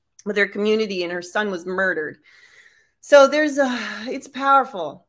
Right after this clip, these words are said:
It's powerful stuff. Um, doesn't always go well, but, um, but yeah, she's super famous. Um, there's tons of information and books about her, Maria Sabina. Um, but yeah, there's strains from that area, like the Mazatec, um,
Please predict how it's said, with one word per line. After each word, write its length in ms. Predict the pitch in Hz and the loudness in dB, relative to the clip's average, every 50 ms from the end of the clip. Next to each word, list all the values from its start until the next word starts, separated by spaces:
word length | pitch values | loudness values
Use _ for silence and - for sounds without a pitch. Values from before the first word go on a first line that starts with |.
| _ - | _ -18
It's 120 | 226 214 - | -16 -16 -16
powerful 500 | - - 285 285 294 285 285 - - - | -12 -6 -2 -2 -2 -2 -2 -6 -12 -16
stuff. 440 | - - - - - - - - _ _ _ _ - | -12 -8 -6 -6 -6 -8 -10 -18 _ _ _ _ -2
Um, 680 | 208 208 190 175 165 156 147 143 - - - 214 - _ _ _ _ _ _ - - _ _ _ _ _ | 0 0 0 0 -2 -6 -8 -12 -14 -16 -20 -20 -20 _ _ _ _ _ _ -20 -20 _ _ _ _ _
doesn't 220 | 233 269 262 254 | -8 -6 -4 -4
always 240 | 254 240 233 220 214 | -4 -4 -6 -6 -8
go 240 | 208 202 190 180 - | -6 -4 -2 -2 0
well, 420 | 151 160 156 156 180 202 214 208 - | 0 0 -2 -2 -4 -6 -10 -16 0
but, 320 | - 220 214 208 - - - | 2 4 4 4 4 2 4
um, 600 | 214 214 208 202 190 190 185 180 175 185 196 - | 4 4 6 4 2 0 -2 -8 -10 -14 -14 -10
but 80 | - 226 | -6 0
yeah, 140 | 240 240 214 | 0 0 0
she's 180 | 214 - 220 | 0 -4 -12
super 320 | - - 320 339 330 294 277 | -14 -12 -12 -12 -12 -12 -14
famous. 560 | 285 - 220 233 240 233 214 190 196 - - - - - | -8 -6 -4 -4 -2 -4 -4 -6 -8 -10 -12 -12 -10 -6
Um, 420 | - 196 196 185 185 175 175 175 175 | -4 -2 -2 0 -2 -4 -4 -6 -10
there's 220 | 190 196 196 - | -10 -10 -10 -14
tons 420 | - - - - 285 269 254 240 | -18 -20 -12 -8 -6 -4 -4 -4
of 160 | 202 196 185 - _ _ | -8 -10 -16 -20 _ _
information 520 | - 208 196 196 196 196 196 196 190 - 180 | -12 -12 -12 -10 -10 -10 -10 -10 -10 -12 -12
and 80 | 175 | -8
books 280 | 175 180 180 175 - - | -6 -6 -6 -6 -6 -8
about 180 | - 175 165 165 | -6 -4 -4 -2
her, 160 | 165 160 160 | -4 -4 -4
Maria 300 | 175 175 180 190 185 185 | -6 -8 -8 -8 -8 -8
Sabina. 680 | 185 - - 175 180 180 175 170 160 160 156 185 196 202 196 _ _ _ _ _ _ _ _ _ _ _ _ _ _ - - - | -10 -14 -16 -16 -14 -12 -10 -10 -10 -10 -12 -14 -16 -18 -20 _ _ _ _ _ _ _ _ _ _ _ _ _ _ -14 -4 0
Um, 240 | 208 202 196 196 196 | 2 2 2 2 4
but 240 | 214 214 214 220 | 2 2 2 2
yeah, 160 | 247 262 262 233 | 2 2 2 2
there's 180 | 233 233 226 | 0 -2 -4
strains 320 | - - 226 226 233 233 226 | -8 -8 -8 -6 -6 -6 -8
from 160 | - 220 214 | -8 -6 -2
that 220 | 208 202 208 - | 0 0 0 0
area, 280 | 196 202 202 202 196 190 | 0 0 0 2 0 0
like 220 | 185 180 185 - | -2 -4 -6 -8
the 60 | 190 | -12
Mazatec, 640 | 190 190 190 180 185 196 190 202 190 - 214 190 196 - _ _ _ _ _ _ _ _ _ _ | -10 -4 -2 0 0 -2 -2 -6 -10 -8 -8 -8 -8 -10 _ _ _ _ _ _ _ _ _ _
um, 540 | - 190 185 180 175 175 170 170 160 190 208 | -6 -4 -4 -2 -4 -4 -6 -8 -12 -18 -20